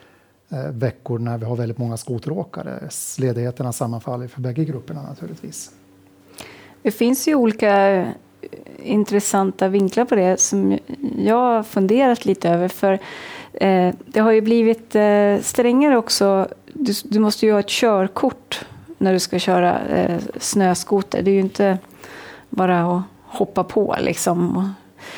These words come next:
Speaker 2: Och sen, eh, samtidigt så, som jag såg, eh, vildmarksguidesutbildningen i Åre, det så läste jag i tidningen. De har ju nu, eh, att de har en del i att de får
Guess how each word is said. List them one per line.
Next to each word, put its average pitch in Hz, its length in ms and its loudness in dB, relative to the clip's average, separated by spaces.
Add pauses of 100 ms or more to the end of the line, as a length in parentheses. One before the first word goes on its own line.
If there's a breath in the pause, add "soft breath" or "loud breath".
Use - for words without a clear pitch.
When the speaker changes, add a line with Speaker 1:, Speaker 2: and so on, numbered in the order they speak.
(160 loud breath)
Speaker 2:
Och 196 180 0
sen, 202 520 4
eh, 196 220 2
samtidigt 240 760 0
så, 196 400 2 (500 loud breath)
som 214 260 2
jag 202 140 4
såg, 190 480 2
eh, 180 720 4 (360)
vildmarksguidesutbildningen 202 1800 2
i 190 100 2
Åre, 220 640 4 (180)
det 208 100 0
så 214 100 0
läste 196 360 2
jag 190 60 4
i 180 40 2
tidningen. 185 580 2 (380 loud breath)
De 240 220 4
har 247 140 6
ju 226 100 6
nu, 196 320 4
eh, 185 560 2
att 190 140 -2
de 190 160 2
har 190 100 4
en 185 140 2
del 190 320 2
i 185 80 2
att 180 120 -2
de 190 200 0
får 180 500 0